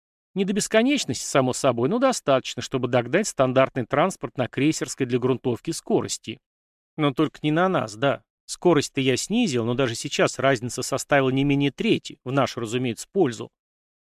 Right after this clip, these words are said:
Так что расстояние между нашим траком и преследователями достаточно неторопливо, но увеличивалось.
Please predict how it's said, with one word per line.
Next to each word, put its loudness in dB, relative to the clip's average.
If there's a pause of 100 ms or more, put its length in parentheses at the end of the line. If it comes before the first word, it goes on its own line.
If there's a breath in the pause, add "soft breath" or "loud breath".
(120)
Так 4
что -4
расстояние 2
между -2
нашим -2
траком 2
и -4
преследователями 0
достаточно -4
неторопливо, 0
но 0
увеличивалось. -4